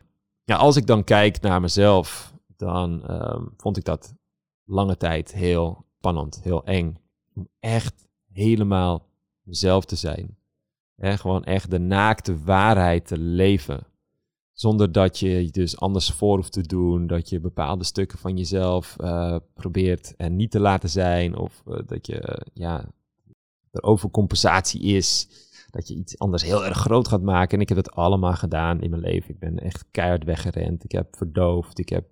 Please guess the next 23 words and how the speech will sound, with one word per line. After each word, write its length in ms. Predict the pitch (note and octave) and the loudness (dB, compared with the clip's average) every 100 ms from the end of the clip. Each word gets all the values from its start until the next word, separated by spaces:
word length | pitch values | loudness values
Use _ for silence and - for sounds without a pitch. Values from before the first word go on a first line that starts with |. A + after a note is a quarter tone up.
| _ F2+ | _ -8
eh, 180 | E2 - | -8 -6
anders 300 | G2+ F#2 - | -4 -2 -2
voor 240 | - G2 | 0 0
gedaan 440 | F2 E2+ F2+ E2 E2+ | 0 -2 -2 0 0
dan 120 | E2+ | 0
dat 80 | F2 | 0
ik 140 | F#2+ | 0
me 100 | G#2 | -2
voelde. 600 | - G#2+ F#2 F#2 F2+ E2+ E2 | -2 -2 0 0 0 -2 -4
En 220 | E2 D#2+ _ _ _ _ _ _ | -6 -8 _ _ _ _ _ _
ja, 300 | F#2 D2+ - _ - - - - _ | -10 -10 -12 _ -20 -20 -20 -20 _
nu 180 | G#2 G2+ | -2 4
weet 220 | G2 G#2 | 6 4
ik 100 | - | 2
uit 140 | G2 F#2+ | 0 0
ervaring 520 | E2+ F#2+ F2+ E2+ E2+ | -2 0 2 0 -2
dat 120 | E2+ | -2
dat 200 | F2+ - | -2 -2
geen 320 | - G2+ G2+ | -2 0 0
van 180 | - F2+ | -2 -2
allen 440 | F#2 F#2 F2 - F2 | 0 2 0 -2 -4
een 120 | E2 | -4
handige, 840 | E2 F#2+ F#2 F#2 E2 E2 D#2 | -4 -4 -4 -6 -4 -4 -6